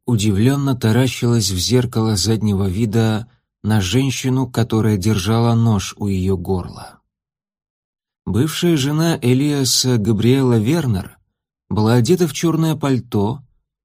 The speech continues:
а её длинные рыжие волосы были собраны в конский хвост на затылке. Несмотря на явную усталость и бледность, она всё равно была очень красивой. "Заводи машину",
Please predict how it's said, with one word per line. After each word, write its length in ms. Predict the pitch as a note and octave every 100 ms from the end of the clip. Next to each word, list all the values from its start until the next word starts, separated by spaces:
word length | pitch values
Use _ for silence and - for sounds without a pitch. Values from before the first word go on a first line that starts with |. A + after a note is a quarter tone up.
| _
а 140 | G#2
её 180 | G#2+ A#2
длинные 520 | G#2 C3 C3 B2 A#2+
рыжие 360 | B2+ A#2 G2+ A2
волосы 720 | A2 C#3+ C3+ A#2+ B2+ B2 A2 - _
были 240 | G2+ A#2+ A#2+
собраны 480 | - C3+ A#2+ A#2+ A#2
в 100 | -
конский 440 | B2 A#2+ - B2
хвост 400 | - B2+ A#2+ -
на 80 | F#2+
затылке. 720 | F#2+ F#2+ F#2+ E2 - - - _ _ _ _ _ -
Несмотря 560 | G#2 - G2+ F#2+ A2
на 80 | G#2
явную 400 | F#2+ G#2+ G2+ G2+
усталость 560 | F#2+ - A2 G#2 - G2
и 20 |
бледность, 680 | F2 A2+ A#2 G#2 G2 - - _ _ _
она 240 | G#2 G#2+ G2
всё 180 | -
равно 360 | G#2 G2 G#2+ B2
была 360 | G#2 G2+ G2+ -
очень 400 | G#2+ F#2+ - G2
красивой. 840 | G2 G2 - - E2 - - - _ _ _ _ _ _ _ _
"Заводи 760 | G#2+ F2+ G#2 G2+ G#2+ F2 G2+ A2
машину", 1000 | G#2+ G#2 - - A#2 G2+ F#2+ F#2+ F2+